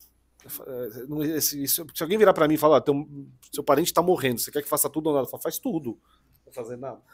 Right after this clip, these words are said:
Então, assim, o cuidado paliativo, ele entra tentando controlar sintomas, trazendo conforto, qualidade de vida, né? E isso faz uma diferença.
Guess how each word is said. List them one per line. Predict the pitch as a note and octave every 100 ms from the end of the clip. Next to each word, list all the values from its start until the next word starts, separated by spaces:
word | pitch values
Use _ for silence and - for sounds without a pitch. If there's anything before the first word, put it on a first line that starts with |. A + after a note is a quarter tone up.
| _ - _
Então, | C#3
assim, | -
o |
cuidado | - D#3+ F3+
paliativo, | D#3+ D#3 - F3
ele | E3+
entra | E3+ F3+
tentando | E3 E3 E3+ E3+ E3+
controlar | - D#3+ D3+ D#3 E3+
sintomas, | E3+ - C#3 C3+ C3+
trazendo | - B2 B2+ D#3
conforto, | D#3+ D#3 - B2 A#2+
qualidade | - A2+ A2+ C3 C#3
de | C#3+
vida, | A#2+ A#2 A#2 A#2+ A#2+
né? | A#2 B2
E | D3+ D#3+
isso | G3 - F#3+
faz | - D#3+ D#3+
uma | D#3
diferença. | - B2+ C3+ -